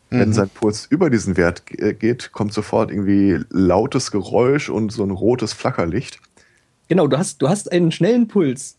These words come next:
Speaker 1: Ja.
Speaker 3: Jetzt geben wir dir ein lautes Geräusch und einen Flacker. <laughs>
Speaker 1: Und er,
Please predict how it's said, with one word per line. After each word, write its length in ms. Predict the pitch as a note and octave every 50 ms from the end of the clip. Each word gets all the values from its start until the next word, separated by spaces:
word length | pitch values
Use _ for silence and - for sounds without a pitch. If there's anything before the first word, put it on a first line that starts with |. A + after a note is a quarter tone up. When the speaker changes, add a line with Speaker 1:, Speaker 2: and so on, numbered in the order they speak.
| _ _
Speaker 1:
Ja. 280 | - - A#2 G#2 G#2 B2+
Speaker 3:
Jetzt 100 | - -
geben 180 | A3 A#3+ A#3+
wir 80 | A3+ A#3+
dir 160 | G3 G#3+ -
ein 100 | D#3 D#3
lautes 360 | D3+ D3 A3+ C4+ D4+ C#4+ -
Geräusch 340 | - F#3+ E3+ E3 F3 A3+ A#3
und 260 | - - G#3+ C#4+ D4
einen 240 | - F3+ G3 G#3+ A3
Flacker. 340 | - - A3 G3+ - G#3 G3 - - G3+ - - B3+ - - C#4+ - -
<laughs> 480 | D4 - - D#4 D4+ - - D#4+ - - E4+
Speaker 1:
Und 140 | A#2+ -
er, 220 | - A2 A#2+ F2